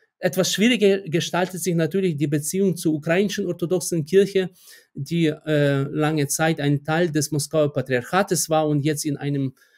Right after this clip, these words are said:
spannenden Verhältnis lebt, sozusagen, äh, zum ukrainischen Staat, zur ukrainischen Öffentlichkeit und auch zu, äh, in, in ihrer Beziehung zur russisch-orthodoxen Kirche. Es gibt noch viele Diskussionen diesbezüglich und natürlich ist momentan die Kontakte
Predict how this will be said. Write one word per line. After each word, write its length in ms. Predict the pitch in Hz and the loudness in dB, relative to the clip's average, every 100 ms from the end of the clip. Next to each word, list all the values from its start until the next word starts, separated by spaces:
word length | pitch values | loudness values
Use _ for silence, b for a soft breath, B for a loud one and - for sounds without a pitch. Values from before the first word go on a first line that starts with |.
| b | b
spannenden 580 | - - 143 180 175 160 | -20 -8 -2 0 0 -2
Verhältnis 640 | 151 151 165 196 - 180 170 | -2 0 2 0 0 -2 0
lebt, 300 | 170 185 - | -2 -4 -8
sozusagen, 720 | 151 156 147 147 151 156 147 b b b | -8 -8 -4 -4 -2 -6 -6 b b b
äh, 320 | 147 143 135 - _ _ _ | -2 0 0 -4 _ _ _
zum 200 | - 151 | -4 -2
ukrainischen 500 | 135 156 180 160 151 | 0 2 0 0 -4
Staat, 380 | - 156 156 - | -4 -4 -4 -4
zur 100 | 143 | -4
ukrainischen 500 | 139 147 151 151 151 | -2 -2 -2 -4 -4
Öffentlichkeit 800 | 151 143 143 147 - 139 139 | -6 -4 -4 -4 -2 0 0
und 160 | 147 147 | 0 -2
auch 360 | - 143 139 - - | 2 4 4 0 -10
zu, 320 | - 147 135 135 | -4 2 4 4
äh, 320 | 139 131 131 | 2 2 0
in, 280 | 156 147 - | 0 0 0
in 160 | 156 | 0
ihrer 200 | 160 143 | 2 2
Beziehung 480 | 135 135 - 147 135 | 2 -2 0 2 2
zur 160 | - 135 | 0 0
russisch-orthodoxen 840 | 156 147 139 131 120 123 - 117 | 0 -2 -6 -10 -8 -8 -6 -8
Kirche. 320 | - 117 - | -6 -8 -6
Es 140 | - - | -10 -8
gibt 220 | 147 - | -6 -4
noch 100 | 139 | -4
viele 260 | - 190 | 0 0
Diskussionen 720 | 165 160 - 147 160 156 160 147 B B - | 0 -2 -4 -4 0 0 0 -2 B B -6
diesbezüglich 720 | 147 - 147 - 151 147 147 | -6 -2 -4 -4 -4 -4 0
und 80 | |
natürlich 420 | 143 135 156 147 - | 0 0 -2 -2 -6
ist 160 | 135 | -2
momentan 460 | 147 143 135 147 147 | 2 2 4 2 2
die 100 | 135 | 0
Kontakte 680 | - 139 135 139 - 147 | 0 0 0 -2 0 -2